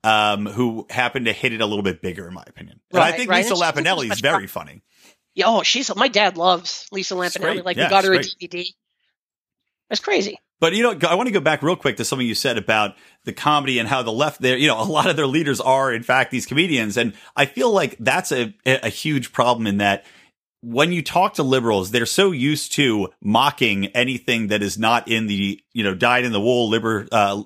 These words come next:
Speaker 1: excuse me, liberal progressive mindset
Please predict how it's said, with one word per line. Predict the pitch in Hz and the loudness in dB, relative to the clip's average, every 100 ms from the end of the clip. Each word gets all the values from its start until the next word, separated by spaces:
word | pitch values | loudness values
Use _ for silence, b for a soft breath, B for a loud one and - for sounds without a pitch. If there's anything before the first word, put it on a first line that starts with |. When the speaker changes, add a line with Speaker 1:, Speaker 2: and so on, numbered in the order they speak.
| - | -10
Speaker 1:
excuse | 98 - 104 | -10 -6 -4
me, | |
liberal | 95 101 127 120 107 104 b b b | -2 0 0 2 0 -2 b b b
progressive | 110 117 127 107 | -4 -2 -2 0
mindset | 120 185 147 - 104 | 0 0 -2 2 2